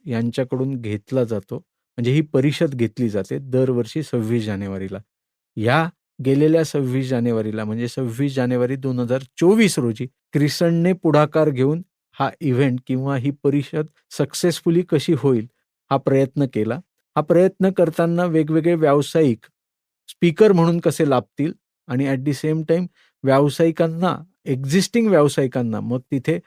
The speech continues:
नाशिकमध्ये बिल्डर व्यावसायिक हा मोठा आहे, म्हणजे खूप, अ, लोक आहेत जी बिल्डिंग आणि कन्स्ट्रक्शन व्यवसायात मोठं काम करतायत. बरीचशी व्यावसायिक आहेत जी फार्मा सेक्टरमध्ये मोठ्या प्रमाणावर काम करतायत. बरेच व्यावसायिक मॅन्युफॅक्चरिंग सेक्टरमध्ये काम करतायत.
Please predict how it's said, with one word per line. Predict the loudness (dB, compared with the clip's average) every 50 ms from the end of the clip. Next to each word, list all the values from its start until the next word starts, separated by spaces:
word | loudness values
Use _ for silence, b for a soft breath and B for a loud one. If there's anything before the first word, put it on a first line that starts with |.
| _ -2
नाशिकमध्ये | 0 0 0 0 -2 -4 -2 -2 -2 0 0
बिल्डर | 0 0 0 0 0 2 4 4 4 4
व्यावसायिक | 2 2 0 0 -2 -2 -4 -4 -4 -6 -6
हा | -4
मोठा | -2 -2 -2 -2 -2 -2 -2
आहे, | -2 -4 -6 -8 -10 -8
म्हणजे | -6 -4 -4 -6 -6 _
खूप, | _ -4 -4 -4 -6 _ _ _ _ -8
अ, | -4 -2 -2 -2 0
लोक | -2 -2 -2 0 0
आहेत | 0 2 2 0 -2
जी | -4 -4 -4 -4 -4 -4 _ _ _ _
बिल्डिंग | 0 2 2 2 2 2 2 2
आणि | 0 0 0
कन्स्ट्रक्शन | 0 -2 -2 -4 -4 -6 -8 -8 -6 -4 -2 0
व्यवसायात | 0 0 0 0 -2 -2 -2 -2 -2
मोठं | -2 -2 -2 -4
काम | -2 -2 -2 -2 -2
करतायत. | -2 -4 -6 -4 -4 -6 -6 -6 _ _ _ _ -4
बरीचशी | 0 2 2 2 2 0 -2 -2 0
व्यावसायिक | 2 2 2 2 2 0 -2 -2 0 0
आहेत | 0 2 2 0
जी | -2 -4 -4 -6
फार्मा | -2 0 0 0 0 0 -2 -2
सेक्टरमध्ये | -2 -4 -6 -6 -6 _ -8 -6 -4 -2 -2 -2 -2
मोठ्या | -2 -4 -4 -2 -4 -4
प्रमाणावर | -4 -4 -4 -4 -2 -2 -4 -4
काम | -4 -4 -4 -4 -4
करतायत. | -4 -6 -8 -6 -6 -8 -8
बरेच | -4 -2 -2 0 0 -2 -2 -2
व्यावसायिक | -2 0 0 -2 -2 -2 -4 -4 -2 0
मॅन्युफॅक्चरिंग | 0 2 2 2 2 0 -2 -2 -2 -2 -2 0 0 0
सेक्टरमध्ये | 0 -2 -4 -4 -4 -4 -4 -2 -2 -2 -2 -2
काम | -4 -4 -4 -6 -6
करतायत. | -6 -8 -8 -8 -8 -8 -10